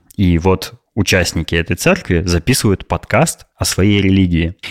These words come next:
Я такой, ну, в-, в-, какие у тебя, как, как ты, что ты вообще думаешь о сатанизме? Какое у тебя представление об этой религии?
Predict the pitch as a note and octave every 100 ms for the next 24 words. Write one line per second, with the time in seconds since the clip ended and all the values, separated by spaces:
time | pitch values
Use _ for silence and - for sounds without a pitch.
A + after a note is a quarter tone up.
0 | - G2+ G2 G2 F#2+ F2+ C3 A2+ - A#2
1 | A#2 A#2 A2 G2+ G#2 A#2 G#2 D3+ D#3 B2+
2 | A#2+ G#2+ F#2+ - A#2+ - - E3 - A#2
3 | G2 - - F#3 E3 C#3+ - A2+ G2 G2
4 | A2+ C3+ G#2 E2+ E2+ - G2+ F2+ - F2+
5 | G#2 D#3+ D3 G2 E2+ - - A#2 C3 -
6 | F#2 F#2 F2+ - F#2 G#2 F#2 E2+ D#2 D#2+
7 | E2 E2+ E2 E2 F2 A2+ B2+ E2+